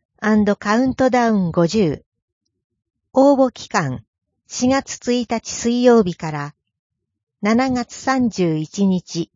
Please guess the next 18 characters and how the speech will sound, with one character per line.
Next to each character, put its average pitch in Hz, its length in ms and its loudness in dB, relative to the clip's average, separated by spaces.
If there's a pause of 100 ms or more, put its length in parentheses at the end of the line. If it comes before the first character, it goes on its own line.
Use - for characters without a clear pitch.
金 254 300 2
曜 214 260 6
日。 - 220 -14 (1600)
市 - 180 -8
政 285 300 0
施 - 160 -8
行 262 260 2
五 226 140 4
十 226 140 -2
周 247 360 0
年 190 220 2
に 170 140 -2
ち - 180 -6
な 185 160 0
ん 170 80 -4
で、 135 220 -8 (320)
五 190 240 2
十 220 400 0